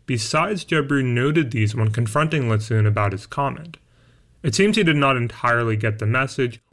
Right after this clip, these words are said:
or engage with Gebru's research. VentureBeat notes that this is concerning given Latun's prominent position in the A I community and the powerful message that such leadership from him could send.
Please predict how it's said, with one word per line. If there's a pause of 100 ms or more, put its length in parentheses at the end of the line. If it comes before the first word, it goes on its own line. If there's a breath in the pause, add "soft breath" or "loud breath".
(120)
or
engage
with
Gebru's
research. (760 soft breath)
VentureBeat
notes
that
this
is
concerning
given
Latun's
prominent
position
in
the
A
I
community
and
the
powerful
message
that
such
leadership
from
him
could
send.